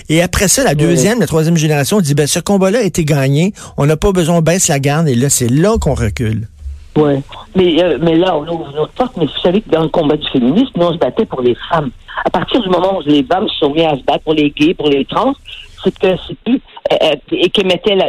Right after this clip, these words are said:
Speaker 2: euh, qu'elles mettent la, la situa-, la, la cause des femmes sur le même pied. Parce que les femmes, c'est pas une minorité. Dans, c'est
Speaker 1: Mhm.
Speaker 2: nulle part. Hein, c'est pas, les femmes sont la moitié du genre humain. Alors donc, quand on se bat pour les femmes, on se bat pour toutes les femmes. On se met pas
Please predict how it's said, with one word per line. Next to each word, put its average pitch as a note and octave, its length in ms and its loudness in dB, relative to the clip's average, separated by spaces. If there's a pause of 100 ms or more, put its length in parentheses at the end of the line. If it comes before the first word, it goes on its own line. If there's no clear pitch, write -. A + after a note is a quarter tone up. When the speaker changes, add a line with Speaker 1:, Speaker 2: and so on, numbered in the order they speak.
(120)
Speaker 2:
euh, D#3 140 2
qu'elles E3 160 0
mettent G#3 300 0
la, D3+ 200 0
la C#3+ 140 0
situa-, - 340 -4
la, C3+ 360 0 (400)
la D#3 200 0
cause B3+ 340 0
des G3 140 0
femmes A3 320 -4
sur D#3 120 0
le - 100 -2
même C#3+ 160 -2
pied. C4+ 220 0 (240)
Parce - 140 -2
que - 80 2
les C#4 140 4
femmes, G#4+ 260 -2
c'est D4+ 100 0
pas D4 100 2
une D4+ 100 -8
minorité. A#3+ 640 0 (340)
Dans, D3 180 0 (140)
c'est D3 100 4
Speaker 1:
Mhm. C3 140 -2
Speaker 2:
nulle C4 200 -2
part. G#3+ 360 -2 (680)
Hein, F3 140 2 (140)
c'est - 80 -10
pas, C#4+ 160 2
les B3+ 160 2
femmes D#4+ 280 -2
sont A3+ 120 -4
la G#3 160 2
moitié B3 380 -2
du A3+ 120 -16
genre E3 220 0
humain. C#3+ 320 -6 (360)
Alors F3 280 0
donc, A#3+ 220 0
quand G3+ 180 -2
on F#3 100 -4
se - 80 -10
bat B3 120 -2
pour A3 140 -4
les A#3 160 0
femmes, B3 280 0 (280)
on F#3+ 140 -4
se D#3+ 60 -12
bat A#3 180 0
pour A#3 240 -8
toutes - 160 -2
les F3+ 140 2
femmes. C4 240 0 (120)
On D#3+ 60 -6
se - 140 -12
met F#3 100 2
pas C4 240 0